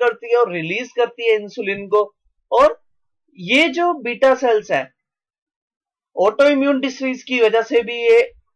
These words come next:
डैमेज हो सकते हैं, जेनेटिकली भी जो होते हैं कुछ पेशेंट्स में नहीं होते, और कुछ वायरसेस हैं like मम्प वायरस है, कॉक्सकी वायरस है, और कुछ टॉक्सिक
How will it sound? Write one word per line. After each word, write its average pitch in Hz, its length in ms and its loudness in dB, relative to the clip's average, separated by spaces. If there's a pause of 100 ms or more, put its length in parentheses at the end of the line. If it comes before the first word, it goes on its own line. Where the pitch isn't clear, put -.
(180)
डैमेज 196 380 0
हो 220 100 4
सकते 220 380 -4
हैं, 202 180 -2
जेनेटिकली 254 640 -2
भी 262 500 -4
जो 202 160 -2
होते 208 320 -2
हैं 220 120 -2
कुछ 240 220 -12 (120)
पेशेंट्स 190 680 -10
में 226 100 -2
नहीं 208 420 -8
होते, 185 360 -6 (340)
और 233 260 2 (380)
कुछ 254 260 -4
वायरसेस 220 600 2
हैं 220 140 0
like 196 260 0
मम्प 196 280 -2 (140)
वायरस 196 440 2
है, 190 180 2 (120)
कॉक्सकी 208 840 -8
वायरस 190 460 2
है, 185 160 0 (200)
और 180 120 -4
कुछ - 300 -4
टॉक्सिक - 420 -2